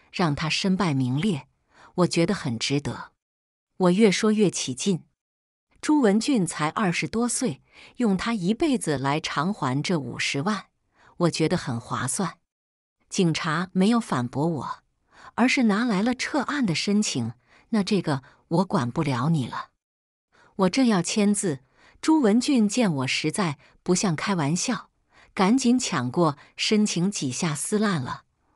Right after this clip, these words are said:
“我给，我给，五十万我给就是了，你不要放到网上，我还要做人啊。”孙金梅还是有点犹豫，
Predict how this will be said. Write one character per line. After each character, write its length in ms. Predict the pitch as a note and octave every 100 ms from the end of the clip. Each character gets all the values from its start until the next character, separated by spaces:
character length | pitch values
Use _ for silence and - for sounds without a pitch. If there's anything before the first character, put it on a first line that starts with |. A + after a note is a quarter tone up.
| -
“我 140 | E3+
给， 340 | F#3 C3+ - - _ _ _ _ -
我 140 | F#3+
给， 380 | G3+ E3 B2+ B2+ _ _ _ _
五 140 | F#3+ E3+
十 220 | D#3+ F#3
万 260 | C4+ B3+ F3
我 140 | F3+
给 180 | F#3+ B2+
就 220 | - F#3+
是 240 | - D3+
了， 200 | A#2 - _ _ _ _ - -
你 140 | F#3
不 140 | F#3
要 140 | A3 C4
放 240 | - B3
到 140 | G#3 F3
网 260 | D3+ -
上， 260 | - G3 F3 _ _ _ _ -
我 100 | F#3
还 200 | - E3+
要 140 | F#3+
做 220 | F#3 D4+
人 300 | F3 C3+ A#2+
啊。” 180 | C3+ B2+ _ _ _ _ _ _ _
孙 240 | - G#3 F#3
金 160 | G3
梅 300 | F#3+ C#3+ D3
还 200 | D#3 D3
是 140 | C#3 D#3+
有 220 | D3 E3
点 240 | D#3+ A#2+
犹 200 | C3 B2
豫， 280 | D#3 F#3+ C3